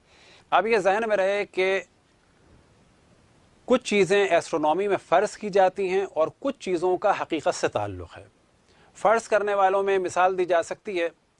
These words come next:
कि टाइम को हासिल करने के लिए निसफ़ुन नहार, और निसफ़ुन नहार को कहा जाता है मेरिडियन।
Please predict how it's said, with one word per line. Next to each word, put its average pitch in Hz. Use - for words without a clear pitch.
कि 160
टाइम 196
को 220
हासिल 160
करने 170
के 170
लिए 165
निसफ़ुन 151
नहार, 139
और 143
निसफ़ुन 180
नहार 165
को 180
कहा 151
जाता 139
है 165
मेरिडियन। 110